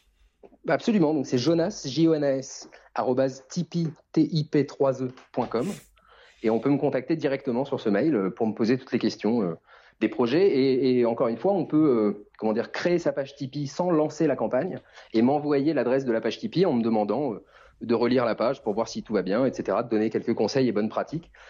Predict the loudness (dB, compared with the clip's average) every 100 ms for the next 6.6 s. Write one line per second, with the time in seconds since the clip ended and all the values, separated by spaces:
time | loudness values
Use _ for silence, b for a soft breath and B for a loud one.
0 | B -4 -2 0 0 0 0 0 -2 -4
1 | -4 -4 -10 -4 -4 -2 -4 -2 -2 -4
2 | -6 -6 -6 -6 -2 0 0 0 0 2
3 | 2 0 -2 -2 0 0 0 0 0 -4
4 | -6 B B B B B -4 -2 0 0
5 | 0 -4 -6 -6 -2 -2 -2 -4 -6 -8
6 | -4 -2 0 2 0